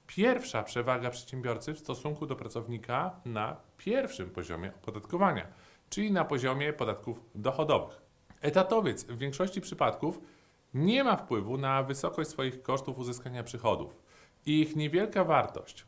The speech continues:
pomijam pięćdziesięcioprocentowe koszty twórców, jest określona w ustawie o pit,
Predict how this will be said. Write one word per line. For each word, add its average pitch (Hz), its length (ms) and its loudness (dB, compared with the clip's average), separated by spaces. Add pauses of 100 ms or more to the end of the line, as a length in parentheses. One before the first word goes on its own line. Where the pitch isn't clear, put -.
pomijam 123 420 0
pięćdziesięcioprocentowe 117 1080 -4
koszty - 340 -6
twórców, - 480 -2 (440)
jest 156 440 2
określona 165 640 2
w - 100 -6
ustawie 160 480 0
o 147 80 2
pit, - 460 -4